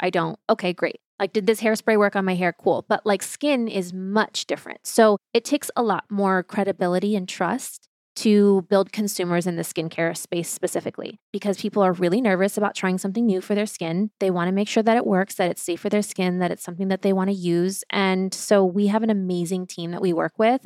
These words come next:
and we really knew that we don't have an ego in knowing there's things we don't know. So what we do know is social and marketing and photography. What we don't know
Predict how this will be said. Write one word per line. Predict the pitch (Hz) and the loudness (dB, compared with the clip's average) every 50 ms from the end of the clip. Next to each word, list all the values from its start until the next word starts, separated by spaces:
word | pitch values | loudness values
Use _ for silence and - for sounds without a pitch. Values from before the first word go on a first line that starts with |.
| - | -4
and | - 196 180 190 190 190 - _ _ - | -2 0 0 0 0 -2 -6 _ _ 0
we | 214 247 269 269 | 2 2 4 4
really | 294 277 277 254 | 4 4 4 2
knew | 220 214 196 180 180 180 180 175 180 180 - _ _ _ - | 2 2 2 2 4 4 2 2 0 -2 -6 _ _ _ -2
that | 185 196 180 175 - | 0 0 2 0 0
we | - 208 208 208 | 0 0 2 4
don't | 226 226 233 | 2 2 2
have | 254 247 240 | 0 0 0
an | 233 | -2
ego | 226 190 185 165 190 185 | -2 -2 0 2 2 2
in | 185 185 175 | 2 2 2
knowing | 175 170 170 170 170 170 | 2 2 0 0 0 0
there's | 170 175 - | -2 -2 -2
things | - 180 175 175 - | -4 -4 -4 -4 -4
we | 180 | -4
don't | - 156 156 | -4 -4 -4
know. | - - - - 202 _ _ _ | -4 -8 -8 -10 -10 _ _ _
So | - - - 226 202 196 196 190 - - | -4 2 4 6 6 6 6 4 2 0
what | - 190 202 208 160 | 0 2 2 2 2
we | 196 190 170 | 0 -2 0
do | 202 233 254 | 0 2 2
know | 233 202 190 185 | 4 4 4 4
is | 185 180 185 | 4 2 0
social | - - 202 196 196 - - 175 175 | -2 0 0 0 0 0 -2 -2 -2
and | 156 - 175 | -2 -4 -6
marketing | 185 185 190 - 196 180 175 170 | -6 -6 -8 -6 -8 -8 -6 -6
and | 175 - | -8 -8
photography. | - 190 - - 196 202 190 196 - - 175 160 175 208 | -8 -10 -6 -2 -2 -2 -2 -2 -6 -6 -8 -8 -8 -6
What | - 190 160 165 | -4 -4 -4 -2
we | 196 185 | -4 -6
don't | - 180 170 - | -4 -6 -6 -2
know | - 208 214 226 254 285 | 0 0 0 0 0 -2